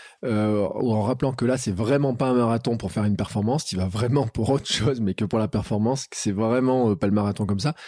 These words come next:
Que pourtant, tous les marathons ont la même distance, mais que comparer son temps entre les différents marathons, c'est vraiment pas un truc évident.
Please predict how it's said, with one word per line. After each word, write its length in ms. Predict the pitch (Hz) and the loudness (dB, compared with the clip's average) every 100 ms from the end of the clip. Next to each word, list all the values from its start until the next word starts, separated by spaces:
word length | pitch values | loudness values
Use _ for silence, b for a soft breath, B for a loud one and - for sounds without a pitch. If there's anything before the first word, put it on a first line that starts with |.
| B B B - | B B B 0
Que 100 | 143 | 0
pourtant, 360 | 147 - 160 | 0 0 0
tous 140 | 123 160 | 2 2
les 60 | |
marathons 320 | 151 139 135 143 | 4 2 2 2
ont 20 | |
la 120 | 107 | 4
même 140 | 107 | 4
distance, 460 | 104 101 139 247 - - | 2 2 0 0 -4 -6
mais 200 | 123 113 | -2 0
que 80 | 123 | 0
comparer 440 | 120 147 151 143 | 0 0 0 0
son 160 | 139 120 | 0 -2
temps 120 | 127 | 0
entre 180 | 135 110 | -2 0
les 60 | 104 | 0
différents 320 | 113 120 110 | 0 0 0
marathons, 400 | 110 107 127 180 | 0 0 0 -2
c'est 180 | - 107 | 0 -2
vraiment 460 | 110 127 147 139 | 0 0 2 2
pas 140 | 123 123 | 0 -2
un 80 | |
truc 200 | 123 127 | -2 -2
évident. 280 | 120 101 120 | 0 2 0